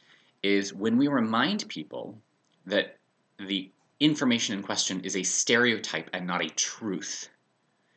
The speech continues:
the effect disappears. Now, this is really important. You don't wanna forget this, right?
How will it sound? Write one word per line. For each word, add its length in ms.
the 100
effect 260
disappears. 580
Now, 120
this 160
is 140
really 400
important. 520
You 120
don't 140
wanna 120
forget 340
this, 320
right? 320